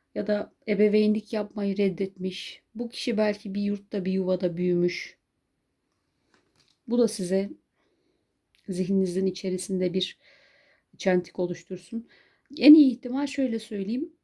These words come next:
Anneannenin, babaannenin büyüttüğü bir çocuk olabilir. Anneyi sınırlı zamanlar içerisinde görmüş.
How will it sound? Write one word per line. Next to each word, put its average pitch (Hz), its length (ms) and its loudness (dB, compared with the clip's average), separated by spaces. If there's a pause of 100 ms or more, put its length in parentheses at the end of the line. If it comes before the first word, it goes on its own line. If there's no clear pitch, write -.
(640)
Anneannenin, 233 560 4
babaannenin 214 640 2
büyüttüğü 196 380 -6
bir 185 60 -8
çocuk 202 300 -6
olabilir. 196 520 -4 (300)
Anneyi 214 280 -6
sınırlı 208 380 -6
zamanlar 180 440 -4
içerisinde 175 600 -10
görmüş. 175 520 -6